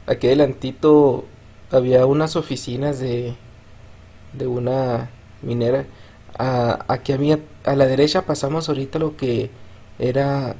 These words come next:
el Cobach antes de que lo hicieran allá en la orilla, y también la U T C J antes de que también fuera construido en la orilla. Pues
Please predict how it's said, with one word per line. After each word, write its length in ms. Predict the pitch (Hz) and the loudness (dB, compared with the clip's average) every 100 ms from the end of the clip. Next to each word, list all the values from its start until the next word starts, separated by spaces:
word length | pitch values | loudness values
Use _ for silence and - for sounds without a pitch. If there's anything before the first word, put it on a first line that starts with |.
| - | -2
el 180 | 135 - | 0 0
Cobach 560 | - 123 123 180 202 - - | -4 -2 0 -2 -4 -12 -8
antes 340 | 135 135 151 | -6 -4 -4
de 140 | 147 143 | -4 -6
que 240 | 131 120 | -6 -6
lo 160 | 117 117 | -4 -6
hicieran 720 | 117 - 123 127 139 131 127 - - - - | -6 -6 0 0 0 -2 -6 -14 -20 -20 -12
allá 220 | 113 117 | -4 0
en 80 | 117 | 0
la 100 | 131 | 0
orilla, 400 | 127 135 147 165 - - - - | -2 -2 -2 -6 -10 -20 -20 -14
y 120 | - | -12
también 420 | 123 123 120 123 135 | -2 -2 0 -2 -2
la 100 | 135 | -2
U 140 | 131 | -2
T 180 | 131 131 | -4 -6
C 140 | - | -8
J 420 | 135 120 117 117 | -6 -6 -4 -4
antes 280 | 117 113 127 | -4 -6 -8
de 100 | 123 | -10
que 100 | 123 | -12
también 300 | 113 113 110 | -10 -8 -8
fuera 240 | - 117 110 | -8 -8 -8
construido 560 | - - - 117 117 | -10 -16 -10 -6 -4
en 80 | 113 | -2
la 60 | 107 | -4
orilla. 280 | 110 117 120 - - - - - - - - - - - - - - - - | -8 -8 -12 -16 -20 -20 -20 -20 -20 -20 -20 -20 -20 -20 -20 -20 -20 -20 -10
Pues 220 | - 110 | -6 -6